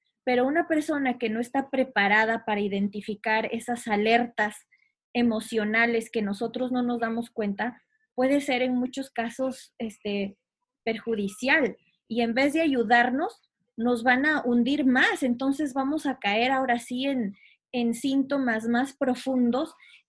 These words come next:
Y, y si no rompemos con ese, con ese círculo, por decirlo así, si no buscamos esa ayuda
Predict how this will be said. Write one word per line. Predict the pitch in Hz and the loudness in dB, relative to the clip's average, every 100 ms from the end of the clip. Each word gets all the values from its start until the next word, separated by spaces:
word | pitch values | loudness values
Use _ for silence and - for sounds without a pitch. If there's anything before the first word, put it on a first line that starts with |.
| _ | _
Y, | 269 262 247 247 | -6 -2 -2 -4
y | 247 | -4
si | 262 | -2
no | 247 277 | -2 -2
rompemos | 311 311 285 269 285 - | -2 0 0 0 -2 -4
con | 240 226 | -4 -2
ese, | 240 240 262 226 196 - _ _ | -4 -2 0 0 -4 -10 _ _
con | - 247 | -6 -4
ese | 269 269 | -2 -2
círculo, | 254 277 285 269 240 202 | -2 -2 0 -2 -4 -4
por | 214 | -6
decirlo | 208 233 233 233 | -6 -6 -2 -2
así, | 247 240 | -4 -6
si | 226 | -4
no | 233 | -4
buscamos | 262 - 247 240 240 | -4 -2 -2 0 -2
esa | 233 247 | -4 -4
ayuda | 220 240 240 277 | -4 -4 -2 -2